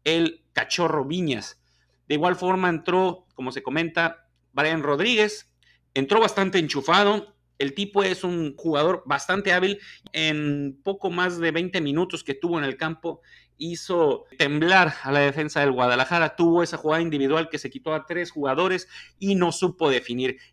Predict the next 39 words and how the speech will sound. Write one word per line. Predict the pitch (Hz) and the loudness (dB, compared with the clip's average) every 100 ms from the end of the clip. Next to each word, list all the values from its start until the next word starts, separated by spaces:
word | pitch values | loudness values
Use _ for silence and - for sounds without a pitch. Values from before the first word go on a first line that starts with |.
| - | -8
Y | 165 175 | -6 -2
ya | 165 208 | 0 2
he | |
encontrado | 214 208 185 175 190 190 | 2 -2 -4 -2 -2 -4
que | 185 180 | -4 -4
esa | 190 | -4
es | 175 | -6
una | 180 170 | -6 -6
constante | 143 139 - 175 180 175 160 151 - | -4 -6 -6 -4 -4 -4 -6 -8 -4
de | 123 | -2
Brian | 139 160 156 | 0 0 -2
Rodríguez. | 135 139 180 147 107 - _ _ _ _ | -4 -4 -2 -2 -4 -8 _ _ _ _
Es | 202 208 - - | -4 -4 -8 -8
un | 196 208 170 | -6 -4 -6
excelente | 170 - 170 185 220 208 | -8 -4 -2 0 -2 -4
conductor | 170 151 143 - 185 | -4 -4 -4 -2 -2
de | 175 | 0
balón, | 151 143 196 175 _ _ | 0 0 -2 -4 _ _
pero | 190 175 | 0 0
falla | 170 180 196 214 - | 0 0 2 0 0
en | 156 | 0
la | 151 | 2
última | 165 190 196 185 165 | 2 2 -2 0 0
y | |
en | 139 | 0
la | 131 123 | -2 -2
penúltima | 139 147 147 151 143 | -2 -2 -4 -6 -6
jugada, | 123 123 113 101 | -6 -4 -2 -2
ya | 104 120 120 | -2 -4 -2
sea | 127 - _ | -4 -4 _
cuando | 120 113 120 139 | -6 -4 -2 0
es | 139 - - | -2 -6 -8
a | |
rematar | 117 117 110 139 202 202 - _ _ _ | -4 -4 -4 -2 -4 -4 -14 _ _ _
o | - 156 156 | 2 2 2
cuando | 156 156 147 156 | -2 2 2 2
es | 170 - _ | 0 -6 _
para | - 165 - | 0 2 2
habilitar, | 120 127 131 120 110 131 - | 0 -2 -2 -6 -2 -2 -2